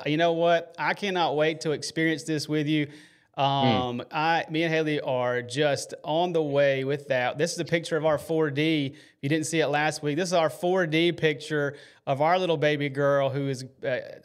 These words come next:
Speaker 1: um, October ninth is the due date. We are super excited for her to come. Look at that little nose, that little smirk.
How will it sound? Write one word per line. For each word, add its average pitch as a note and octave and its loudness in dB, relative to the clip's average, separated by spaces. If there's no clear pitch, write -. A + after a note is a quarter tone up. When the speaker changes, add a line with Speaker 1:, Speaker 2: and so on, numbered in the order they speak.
Speaker 1:
um, B2+ -6
October D3 0
ninth D#3+ 0
is C3+ -4
the B2+ -8
due D3+ 2
date. D3+ 2
We D3+ 0
are C#3 0
super D#3+ -2
excited C#3+ -2
for C3 -4
her D3 2
to C#3 0
come. C#3+ -2
Look E3 -2
at F#3 2
that E3+ 4
little E3 2
nose, F3 4
that D#3+ 0
little D#3+ -2
smirk. F3 2